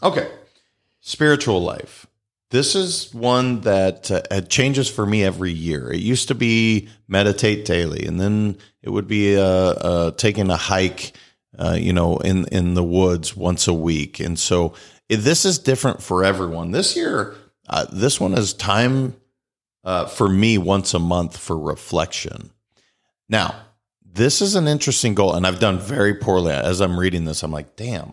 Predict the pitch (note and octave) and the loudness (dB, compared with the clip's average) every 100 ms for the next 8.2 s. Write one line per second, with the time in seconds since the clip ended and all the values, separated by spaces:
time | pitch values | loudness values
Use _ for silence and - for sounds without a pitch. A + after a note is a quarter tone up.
0 | - A#2+ B2 F#2+ F2+ - - F2+ F2 F2 | -8 -6 -2 0 0 -2 -6 -6 -4 -2
1 | G#2+ D3 - - D2 - - - D#2+ - | -4 -2 -8 -8 -8 -8 -10 -12 -12 -12
2 | - - - - - - - - _ - | -12 -14 -16 -16 -16 -20 -20 -20 _ 0
3 | C#3 G3+ G3+ D#3+ D3+ D3 C3+ B2 - G#2+ | 2 0 0 2 4 4 2 -2 -8 -2
4 | G2+ G2+ G2 G2 F#2+ - - - F#2+ F2 | 2 4 4 4 2 -2 -14 -4 -2 -2
5 | - G2 G2+ F#2 F#2 F2+ E2+ E2+ E2 - | 2 4 6 4 4 2 0 -2 -4 -4
6 | - E2 E2 D#2 - - - - F2 E2 | 0 0 -2 -6 -6 -8 -8 -8 -4 -2
7 | E2+ D#2+ - E2 - E2+ - D#2 - F#2+ | -2 -2 -2 -2 -2 -8 -4 -6 -4 -2
8 | G2 | -2